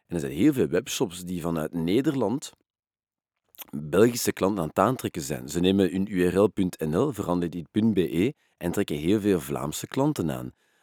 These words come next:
Allemaal belastingsgeld, allemaal welvaart die naar het buitenland gaat. Vooral omdat wij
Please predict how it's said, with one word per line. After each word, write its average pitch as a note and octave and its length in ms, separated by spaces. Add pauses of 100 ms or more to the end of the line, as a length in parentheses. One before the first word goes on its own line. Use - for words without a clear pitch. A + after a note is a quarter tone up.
(120)
Allemaal F#2+ 560
belastingsgeld, G#2 880
allemaal F2+ 460
welvaart G2+ 800
die F2 120
naar C#2+ 180
het D2 120
buitenland D2 520
gaat. - 360 (420)
Vooral F#2 520
omdat F2+ 360
wij F2 300